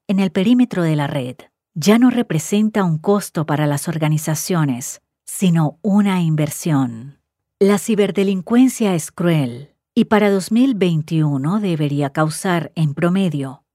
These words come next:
seis trillones de dólares en pérdidas por año.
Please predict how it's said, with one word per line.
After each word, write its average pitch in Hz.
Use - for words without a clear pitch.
seis 247
trillones 190
de 170
dólares 170
en 156
pérdidas 175
por 165
año. 131